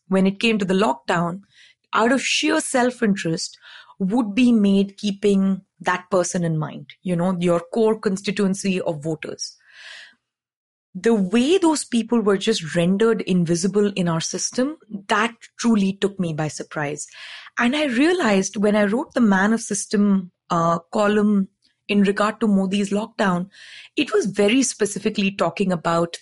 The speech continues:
the lockdown announcement. Uh, if we go back to that announcement, which was, you know, end of March, he does not mention what is an essential service, right?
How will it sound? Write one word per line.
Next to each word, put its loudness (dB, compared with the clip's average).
the 0
lockdown -2
announcement. -6
Uh, 2
if 0
we 2
go 2
back -2
to -4
that 0
announcement, 0
which -6
was, -2
you 0
know, -4
end 2
of -2
March, -2
he -4
does 0
not -2
mention 0
what 2
is 0
an 4
essential -2
service, -6
right? -2